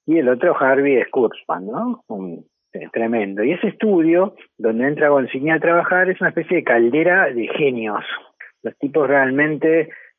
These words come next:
le dan mucha libertad creativa y van incorporando gente de la talla de John Severin. John Severin lo trae a Wally Wood, eh, o sea, empiezan a pasar tipos de, de, de primer nivel, eh,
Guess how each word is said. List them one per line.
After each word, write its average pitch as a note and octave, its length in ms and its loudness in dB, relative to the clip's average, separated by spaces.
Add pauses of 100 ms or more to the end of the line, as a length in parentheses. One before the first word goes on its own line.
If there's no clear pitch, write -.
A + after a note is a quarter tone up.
le G#2 100 0
dan C3+ 220 2
mucha D#3 260 0
libertad C3+ 420 4
creativa D#3+ 540 2
y D3 80 2
van D3 180 2
incorporando C3+ 720 0
gente B2+ 600 -2 (380)
de A2+ 100 -2
la G#2 100 -4
talla A#2+ 300 0
de A2 120 -2
John B2+ 260 0
Severin. B2 540 2
John B2 140 -2
Severin A#2+ 320 0
lo A#2 100 -2
trae A#2+ 320 2
a A#2 100 2
Wally A#2 300 2
Wood, B2 460 0 (340)
eh, A#2 560 4 (400)
o - 120 -6
sea, C#3+ 260 0
empiezan F#3+ 320 0
a G3 80 2
pasar D#3 400 -2
tipos F#3 340 2
de, A#2+ 240 2
de, G#2+ 200 -4
de G2+ 220 -8
primer B2+ 420 0
nivel, A2+ 720 0
eh, F#2+ 560 -8